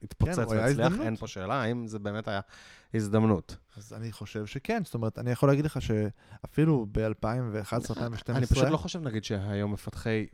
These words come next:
Speaker 1: מובייל הם יותר מבוקשים מבקאנד, או
Speaker 2: לא,
Speaker 1: פרונט-אנד,
Speaker 2: אבל
Speaker 1: או
Speaker 2: אם אתה היית,
Speaker 1: דב-אופס, או
Speaker 2: אבל אם היית
Speaker 1: כולם
Speaker 2: הראש-,
Speaker 1: מבוקשים
Speaker 2: אבל אם
Speaker 1: היום,
Speaker 2: היית
Speaker 1: כן.
Speaker 2: הראשון,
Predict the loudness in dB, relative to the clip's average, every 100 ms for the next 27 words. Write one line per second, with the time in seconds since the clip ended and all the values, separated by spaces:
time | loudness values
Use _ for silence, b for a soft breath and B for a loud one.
0 | -4 4 6 6 6 6 4 0 -4 -4
1 | -2 -2 -4 -8 -8 -8 -10 -10 -8 -8
2 | -8 -2 0 4 4 6 6 6 8 8
3 | 8 6 4 4 2 4 6 6 6 6
4 | 6 6 6 4 0 2 6 8 8 8
5 | 8 8 4 2 0 -2